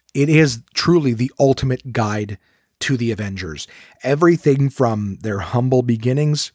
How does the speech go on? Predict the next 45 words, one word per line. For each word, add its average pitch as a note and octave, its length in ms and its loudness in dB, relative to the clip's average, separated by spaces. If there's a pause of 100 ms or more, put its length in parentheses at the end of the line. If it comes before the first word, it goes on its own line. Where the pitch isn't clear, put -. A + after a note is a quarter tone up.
where C#3 280 2
they C3+ 100 -4
started. B2+ 320 -2
And A2 60 -12
I A#2+ 100 -4
gotta E3+ 140 0
tell G3 180 2
you G3 60 0
guys, G#2 240 -4
the A2 100 -4
Avengers F3 480 -2
predate D#3+ 760 -2 (520)
the A2+ 160 -4
X-Men, C3 720 -2
the - 60 -20
Justice A#2+ 480 0
League. B2 340 0 (1400)
I A#2 120 -8
think, E3+ 260 -4
I'm B2 160 -4
pretty - 240 -2
damn D#3 380 0
sure A#2 360 -4
I B2 140 -6
would, C#3 180 -2
I C3 80 -4
would D3 140 0 (140)
put - 180 2
a D#3 60 2
lot C#3 180 2
of B2 80 -4
money A2+ 240 -4
on G#2 140 -6
it - 120 -14
predates G#2 360 -6
the F#2+ 80 -12
Justice F#2+ 320 -10
League. D#2+ 140 -16
They A2+ 120 -2
are C3 80 2
the B2 80 -2
first C#3 420 0 (600)
grouping A#2+ 680 4 (340)
of A2 140 -6
superheroes. G2+ 1000 -2